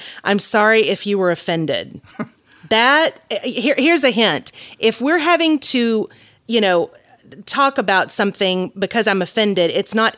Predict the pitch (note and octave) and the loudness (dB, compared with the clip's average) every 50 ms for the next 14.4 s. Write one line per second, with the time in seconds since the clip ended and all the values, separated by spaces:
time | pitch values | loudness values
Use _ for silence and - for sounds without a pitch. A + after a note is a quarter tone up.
0 | _ A3+ A3+ G3 - G#3 F#3+ F#3+ F3+ E3 D#3+ - - F#3 E3+ E3 D#3 D3+ D3 - | _ 0 0 0 0 0 0 0 0 0 -2 -2 -2 -2 0 0 0 0 0 0
1 | - A3+ B3 A#3+ A#3+ - A3 G3+ F#3+ F#3 F3+ F3 - G3+ F#3+ F#3+ - G3 F3 - | 0 0 0 0 0 0 0 2 2 0 0 0 -2 -4 -4 -4 -4 -6 -6 -4
2 | G3+ F#3+ F#3 F3+ F#3 E3+ E3 D#3+ - - F3+ F3 E3 - - E3+ F3 E3+ D#3+ D#3+ | -2 -2 0 0 0 0 -2 -2 -2 -4 -4 -6 -6 -6 -4 -2 0 0 2 0
3 | D#3 D3 C#3 B2+ C#3 B2 B2+ C3+ C#3 C#3+ D3+ D#3 D#3 - - B2 A#2 A2 G#2+ - | 0 -2 -2 -6 -6 -6 -6 -6 -4 -4 -2 -4 -4 -4 -4 -4 -4 -4 -4 -4
4 | C#3 C3 C3+ C3+ B2+ A2+ C3 B2 A#2+ A#2+ A#2+ A2+ G2+ - B2 A2 G#2+ G#2 F#2 - | -2 0 2 2 2 2 0 0 0 0 0 -2 -2 -4 -4 -4 -4 -4 -6 -6
5 | D#3 D#3 - G#2+ A2+ C3 - - G#2+ G2+ G2+ F#2+ G2 F#2+ F#2+ F#2+ F#2 F2+ E2+ - | -6 -4 0 0 0 0 0 -2 -6 -6 -4 -4 -4 -2 -2 -4 -4 -6 -8 -10
6 | - _ G2 G2+ G#2 G#2 - - G#2+ - - - - A2 G2+ F#2+ G2 F#2+ G2 F2 | -14 _ -6 -4 -4 -4 -4 -6 -8 -8 -8 -6 -4 -4 -4 -4 -4 -6 -6 -6
7 | E2+ C#3+ - G#2 G2+ G2 G2 F#2+ - - - A2 F#2+ - - G2 F2 - - - | -8 -6 -4 -4 -4 -4 -4 -6 -6 -4 -4 -6 -6 -4 -6 -8 -8 -8 -6 -6
8 | A2+ G#2 A2 G#2 G2+ F#2+ - - - - - - _ - - A2+ A2 A2+ A2 G#2+ | -6 -4 -4 -4 -4 -6 -6 -10 -16 -20 -20 -20 _ -16 -10 -4 -2 0 0 0
9 | G2 - - - - D3 E3+ A#3 A3+ G#3+ G3 F#3 F3+ F3 D3 G#2+ E2+ - C3 A#2+ | -2 -4 -6 -8 -6 -2 0 2 2 2 2 0 0 0 -2 -2 -2 -2 -2 0
10 | D#3+ D3+ D3 C#3+ C#3 A#2+ A#2+ C3 C3 B2+ A#2 - C3 B2 B2 A#2 A2+ G#2 G#2+ A2 | 2 4 4 4 4 2 0 0 0 0 0 0 -2 -2 -2 -2 -2 -2 -2 -2
11 | A2 A2 G#2+ G2 G2+ G2 F#2+ F#2 F#2 G2+ G2 F#2+ F#3+ F#3 E3 C3 - - _ _ | -2 -2 -2 -2 -2 -2 -2 -2 -2 -4 -6 -4 -4 -4 -2 -4 -6 -8 _ _
12 | _ - C3+ G2+ G2+ C4+ D4+ - D4+ C4+ G3+ G#3 A3+ A3 A#3 A#3+ B3+ C4 C#4+ D4 | _ -10 -8 -4 -2 -2 0 0 0 0 0 0 2 2 2 4 4 2 2 0
13 | - - D4 C#4+ C#4+ - - B3 A3 A3 A3 G#3+ - A3+ G#3 - F#3 - - F#3 | -2 -2 -2 -2 -2 -4 -4 -2 0 0 0 -2 -2 -4 -4 -4 -4 -4 -2 -2
14 | G3+ F3 C3 F2+ C#2+ D#2 - | -2 0 0 -2 -4 -6 -10